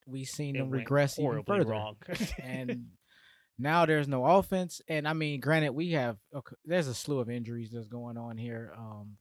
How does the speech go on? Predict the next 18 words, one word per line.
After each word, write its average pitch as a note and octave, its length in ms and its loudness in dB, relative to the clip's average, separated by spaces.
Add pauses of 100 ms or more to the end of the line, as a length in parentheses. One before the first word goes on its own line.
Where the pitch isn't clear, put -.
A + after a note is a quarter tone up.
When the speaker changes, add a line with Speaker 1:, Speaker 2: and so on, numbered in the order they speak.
Speaker 1:
where, A2+ 360 -8
you B2 140 -8
know, G2 300 -8
we C#3 160 0
already B2 240 0
know A2+ 240 -2
that G#2+ 200 -4
there's A#2+ 220 -2
something A#2 300 -6
wrong A2+ 360 -10
with G2+ 160 -16
T-, B2 220 -10
Kelce, D3+ 400 0
there's A#2+ 200 -4
something A#2+ 220 -8
wrong A2+ 180 -8
with G2 120 -6
Hill. C#3 400 0